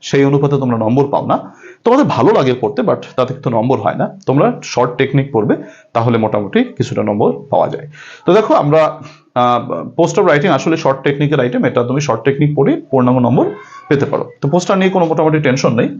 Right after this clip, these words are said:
পোস্টার, আহ, তো আমি তোমাদেরকে যে টেকনিকটা আলোচনা করছি, শর্ট টেকনিক এক নম্বর, সেটা হচ্ছে তোমার কি বলো, আহ,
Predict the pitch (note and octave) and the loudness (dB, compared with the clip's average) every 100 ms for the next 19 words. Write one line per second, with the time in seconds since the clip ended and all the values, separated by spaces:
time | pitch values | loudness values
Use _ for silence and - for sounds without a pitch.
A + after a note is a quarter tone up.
0 | - C3 - C#3+ - - - - - - | -6 -4 -2 -2 -4 -14 -20 -20 -12 -2
1 | G#2 G#2 - D3+ D#3 F#3+ G3+ G3+ G3+ F#3+ | 0 2 2 2 2 2 2 2 0 -2
2 | F#3+ F#3 F#3+ F#3 D3 B2 D3+ D3+ D3+ G#3+ | 0 0 0 2 2 2 0 0 0 0
3 | C#3+ A#2+ C#3 D3+ A3 - A#2+ A#2+ C3+ B2 | 0 -2 -2 -2 -4 -2 -2 0 0 0
4 | G#3+ C3 B2+ B2+ C3 B2+ B2+ C3 A2+ A#2+ | 0 0 0 0 0 0 0 0 2 2
5 | - - _ _ _ _ _ _ _ - | 0 -8 _ _ _ _ _ _ _ -2
6 | A2 G#2 G2 | 2 2 0